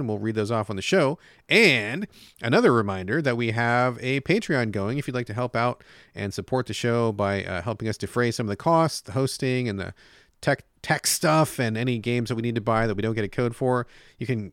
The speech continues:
bop on over to patreon dot com forward slash the so video games podcast. If you'd love to, uh, support us financially, that would be great.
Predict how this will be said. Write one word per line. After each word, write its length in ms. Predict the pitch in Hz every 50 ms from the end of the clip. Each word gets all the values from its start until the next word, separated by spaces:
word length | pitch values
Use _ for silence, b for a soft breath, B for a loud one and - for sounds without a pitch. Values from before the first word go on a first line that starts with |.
| _ -
bop 400 | - 107 92 - 120 127 127 -
on 160 | 139 123 123
over 220 | 120 120 117 120 110
to 80 | 101
patreon 680 | 90 - - 151 151 147 - - 151 143 139 139 135 123
dot 220 | 131 127 120 -
com 320 | - - 135 131 127 127 127
forward 340 | 113 - - 151 147 139 123
slash 380 | - 143 135 135 135 127 - - b b b b b b b
the 320 | 131 113 107 135 139 143 135
so 320 | - - - 143 143 147
video 320 | 127 123 143 135 139 135
games 300 | 131 123 123 117 110 104
podcast. 800 | - - - 160 165 170 156 - 160 160 165 165 165 - - - _ _ - -
If 120 | 117 -
you'd 140 | - 110 104
love 240 | 110 120 120 117 -
to, 220 | - - 123 120
uh, 80 | 117 113
support 340 | 104 - 104 - - 123 120
us 120 | 120 -
financially, 440 | - - 117 127 139 151 - - 135
that 100 | 117 101
would 80 | 98 95
be 80 | 95 92
great. 260 | 131 160 190 180